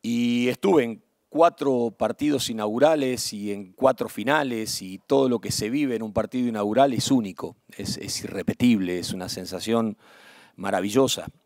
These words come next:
Y, y ser parte de, de ese partido inaugural es, es un poco esto, lo que decía Moisés cuando él hablaba de lo que significa el partido inaugural. Yo tampoco sé qué va a pasar por mi cuerpo cuando toquen el himno, cuando entre a la cancha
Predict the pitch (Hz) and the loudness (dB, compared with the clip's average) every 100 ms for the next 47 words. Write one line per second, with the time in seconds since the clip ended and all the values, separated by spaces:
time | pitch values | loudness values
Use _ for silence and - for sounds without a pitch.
0 | _ _ - _ _ _ _ 110 110 107 | _ _ -20 _ _ _ _ -6 -4 -4
1 | - 113 160 160 - 170 175 - 139 127 | -4 2 2 2 4 4 4 0 -2 0
2 | 113 110 101 - _ _ _ _ _ - | 0 -2 -4 -12 _ _ _ _ _ -10
3 | 95 135 143 139 120 113 143 139 123 120 | 0 2 2 2 0 0 2 4 6 6
4 | 139 165 135 113 - 120 120 104 - 131 | 6 4 0 -4 -8 -8 -6 -2 -2 0
5 | 135 - 101 95 101 101 135 120 107 107 | -2 -4 -14 -10 -10 -4 0 0 0 -2
6 | 139 143 - - _ _ _ - - _ | 0 0 -2 -14 _ _ _ -20 -20 _
7 | - 110 127 120 127 143 135 113 107 101 | -6 0 4 4 6 6 6 2 -2 -4
8 | - 98 101 151 147 101 98 87 101 95 | -8 -8 -6 -4 -4 -6 -6 -8 -6 -6
9 | 87 90 85 80 _ _ _ _ - _ | -6 -6 -6 -8 _ _ _ _ -20 _
10 | _ _ _ _ _ - 143 143 185 165 | _ _ _ _ _ -4 0 2 2 -2
11 | 117 - 131 107 110 117 - 110 - 127 | -4 -2 -4 -4 -2 -2 0 -2 2 2
12 | 123 - _ _ _ _ _ _ _ _ | 2 -8 _ _ _ _ _ _ _ _
13 | _ _ _ _ - 120 113 120 147 151 | _ _ _ _ -4 -2 0 0 4 4
14 | - 120 110 107 110 120 120 110 107 139 | 4 0 0 2 2 2 0 0 0 0
15 | 147 135 131 104 104 110 120 101 98 98 | 0 -2 -6 -6 -6 -4 -4 -4 -4 0
16 | 151 135 110 98 | 0 0 -6 -6